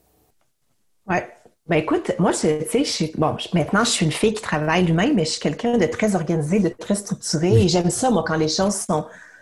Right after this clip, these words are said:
Speaker 1: sont claires, puis qu'on comprend la démarche, puis où on
Speaker 2: Mhm.
Speaker 1: s'en va. Euh, puis dans mon premier livre,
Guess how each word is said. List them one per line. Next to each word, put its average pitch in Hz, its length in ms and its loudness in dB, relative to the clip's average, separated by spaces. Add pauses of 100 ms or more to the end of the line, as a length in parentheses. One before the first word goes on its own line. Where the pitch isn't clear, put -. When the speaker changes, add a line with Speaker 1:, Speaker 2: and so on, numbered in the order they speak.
(360)
Speaker 1:
sont 165 200 -2
claires, 196 420 2
puis - 100 -12
qu'on 160 140 -2
comprend 165 280 -4 (120)
la 175 140 2
démarche, 170 640 -2
puis 160 160 -2
où 160 100 0
on 123 140 6
Speaker 2:
Mhm. 117 140 4
Speaker 1:
s'en 156 180 0
va. 170 320 -2 (680)
Euh, 170 180 2
puis 185 120 2
dans 220 160 4
mon 277 180 2
premier 180 320 2
livre, 180 500 2